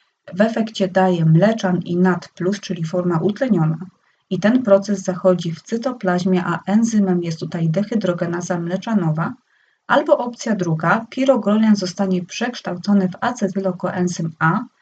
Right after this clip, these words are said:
i ten pirogronian wędruje do reakcji pomostowej, następnie do cyklu Krebsa i łańcucha oddechowego, a cały proces zachodzi w mitochondrium i są to etapy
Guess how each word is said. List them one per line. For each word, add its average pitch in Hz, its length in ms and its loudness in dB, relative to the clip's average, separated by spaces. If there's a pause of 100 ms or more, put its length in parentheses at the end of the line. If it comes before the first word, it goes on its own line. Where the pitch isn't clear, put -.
(480)
i 202 100 2
ten 277 200 2
pirogronian 185 680 0
wędruje 214 440 2
do 180 120 -4
reakcji 165 420 -2
pomostowej, 208 840 2 (500)
następnie 208 580 2
do 160 180 2
cyklu 269 440 -4
Krebsa 208 600 0 (100)
i 196 100 0
łańcucha 190 560 0
oddechowego, 185 880 -2 (400)
a 165 120 -2
cały 254 420 2
proces 208 440 0
zachodzi 190 440 -2
w 165 100 -2
mitochondrium 190 840 0
i 185 120 -4
są 214 260 2
to 220 260 -4
etapy 202 600 -2